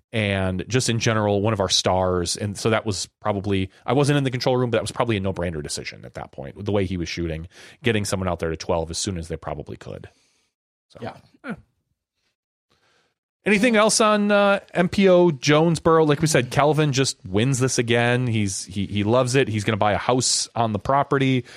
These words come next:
Speaker 1: He might buy the property and just camp there. I don't know. He's, uh, he's a, a force to be reckoned with, and he's officially, I think, on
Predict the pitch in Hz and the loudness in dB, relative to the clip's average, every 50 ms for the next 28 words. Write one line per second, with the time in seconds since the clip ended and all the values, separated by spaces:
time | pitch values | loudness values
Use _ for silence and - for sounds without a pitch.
0 | - - - 131 123 117 101 82 - 110 123 131 131 131 - - 135 123 120 117 | -20 -6 -2 0 0 0 0 0 2 2 2 4 2 2 2 2 2 2 2 2
1 | - 135 127 123 120 120 113 98 92 95 - - - - _ _ _ _ - - | 0 0 2 2 2 0 0 -2 -2 -2 -4 -4 -6 -8 _ _ _ _ -4 -2
2 | 123 123 120 - - 131 120 117 117 120 120 - - 117 107 107 101 104 107 107 | -2 -2 -2 -2 0 2 4 4 4 4 2 2 0 -2 0 0 0 0 0 0
3 | 104 104 104 104 101 - - - - - - - - _ _ _ _ - 107 101 | 0 0 0 -2 -2 -6 -12 -20 -20 -20 -20 -20 -20 _ _ _ _ 0 0 0
4 | 92 - - 101 104 101 98 98 98 95 95 101 - _ 104 113 113 107 98 98 | 0 0 0 2 2 2 4 4 2 2 0 -4 -8 _ -6 -4 -4 -4 -2 -2
5 | 95 92 90 90 90 92 110 - - - - - 147 139 - - 131 127 123 - | -2 -2 -2 -4 -4 -8 -12 -12 -12 -4 0 0 0 0 2 2 2 2 2 0
6 | 127 117 - 147 131 127 127 143 - - 147 135 131 123 - - 175 - - 160 | -2 -2 0 0 0 0 -2 -6 -6 -6 -2 -2 -2 0 2 0 2 2 2 2
7 | 135 131 131 127 - 127 - 143 123 - - 113 110 | 4 2 2 2 -2 -2 -4 -4 -4 -2 -2 -4 -4